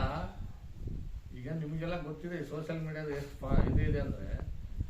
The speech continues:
ಅದು ಫೋಟೋ ಹಾಕ್ಬಿಡ್ತಾರೆ, ಅದು ವಾಸ್ತವಿಕತೆ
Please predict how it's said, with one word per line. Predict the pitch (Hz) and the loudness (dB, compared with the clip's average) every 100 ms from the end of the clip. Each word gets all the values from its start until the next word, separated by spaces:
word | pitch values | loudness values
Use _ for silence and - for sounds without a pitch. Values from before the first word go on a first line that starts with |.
| - | -2
ಅದು | 156 - | -2 4
ಫೋಟೋ | 196 190 | 4 4
ಹಾಕ್ಬಿಡ್ತಾರೆ, | 160 151 - - - - - - - - - - - - - - - - - - | 2 -4 -8 -8 -8 -10 -12 -12 -12 -10 -10 -10 -8 -4 -2 0 2 2 8 8
ಅದು | 156 151 | 8 4
ವಾಸ್ತವಿಕತೆ | 170 - 202 - - | 6 4 4 6 6